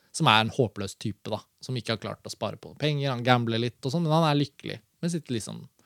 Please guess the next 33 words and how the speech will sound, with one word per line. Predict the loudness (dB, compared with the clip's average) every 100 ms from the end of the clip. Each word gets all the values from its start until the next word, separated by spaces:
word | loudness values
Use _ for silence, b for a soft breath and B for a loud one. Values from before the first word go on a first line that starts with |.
| _ 0
tilbaketrukne | 2 2 0 -10 -6 -6
liv. | -6 -8 _ b b b b b b 0
Og | 0 6
ut | 8 8 10
fra | 10
dette | 10 10 6
utgangspunktet | 6 -2 -2 4 4 4 0
så | -2
vokser | -2 -4 -2 -2
det | 0
seg | 2 2
da | 2
en | -2
film | -2 -2 -2 -6 _ _ _ _ _ _ -16
som | -6 -4 0
jeg | 0
synes | 0 -2 0 -2 -4 _ _ -20 _ 0
lodder | 2 4 0
veldig | -6 -8
dypt. | -10 -14 -14 -20 -14
Etter | -4
hvert | -4 -2
så | -2
blir | -2
den | -2 -6
jo |
ganske | -6 -8 -8 -6 -6 -4
gripende. | -4 -4 -6 -10 -10 _ _ _ _ _ _ _ _ -20 -2
Den | -2
handler | 6 8 8 8
liksom | 8 8 6
litt | 4 -2
om | -2 -2